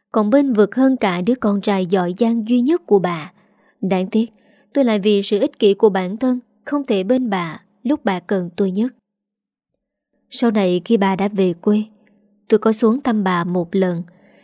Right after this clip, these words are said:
Lúc này bà tuy thần trí đã không còn minh mẫn,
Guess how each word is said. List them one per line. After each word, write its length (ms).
Lúc 220
này 260
bà 180
tuy 180
thần 260
trí 280
đã 160
không 160
còn 300
minh 200
mẫn, 300